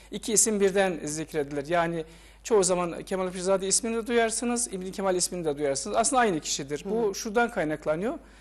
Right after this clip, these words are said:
Speaker 1: gerekçeme gelmeden. Ee, Zade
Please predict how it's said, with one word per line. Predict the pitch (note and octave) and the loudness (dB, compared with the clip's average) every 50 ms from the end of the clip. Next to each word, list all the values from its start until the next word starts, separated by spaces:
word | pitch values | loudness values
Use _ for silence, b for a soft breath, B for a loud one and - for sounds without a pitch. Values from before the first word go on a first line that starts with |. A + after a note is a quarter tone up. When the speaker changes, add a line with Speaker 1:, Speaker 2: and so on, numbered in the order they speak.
| B B B | B B B
Speaker 1:
gerekçeme | - F3 F3 F3 F3 - - F#3 F3+ F3+ F3 - D#3+ | -4 -2 -2 -2 -2 -4 -4 -2 -2 -2 -4 -2 0
gelmeden. | E3+ F3 E3+ E3 E3 D#3+ G3+ A#3+ C4 A#3+ A#3+ B B B B B B B - | 0 0 0 0 -2 0 0 0 0 -2 -4 B B B B B B B -2
Ee, | F3 F3 F3 F3+ F3 E3+ E3+ E3+ E3 - - | 0 2 4 4 4 4 4 2 0 -4 -4
Zade | E3 D#3+ F#3 G#3 A#3 B3 A#3+ C#4 C4 - | -2 2 4 4 4 4 4 2 2 2